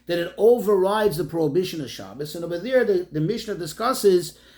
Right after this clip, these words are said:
to what extent, what are you allowed to make, what are you allowed, not allowed to make, what are you allowed to do, what are you not allowed to do.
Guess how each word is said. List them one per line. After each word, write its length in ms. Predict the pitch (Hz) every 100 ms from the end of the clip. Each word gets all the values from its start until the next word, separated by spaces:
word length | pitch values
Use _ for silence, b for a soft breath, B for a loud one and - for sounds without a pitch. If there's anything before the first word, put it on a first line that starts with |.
| b -
to 100 | 165
what 220 | 180 220 214
extent, 520 | - - 208 113 110
what 220 | 190 214
are 180 | 196 208
you 220 | 202 190
allowed 300 | 180 180 165
to 100 | 160
make, 360 | 160 175 160 156
what 160 | 180
are 60 | 190
you 160 | 175 165
allowed, 440 | 175 214 202 185
not 160 | 185 208
allowed 180 | 180
to 60 | 170
make, 260 | 165 156 160
what 140 | 202
are 40 |
you 80 | 202
allowed 260 | 185 180 156
to 80 | 143
do, 160 | 180
what 160 | 170 170
are 40 |
you 80 | 185
not 160 | 247 294
allowed 220 | 240 -
to 80 | 117
do. 160 | 92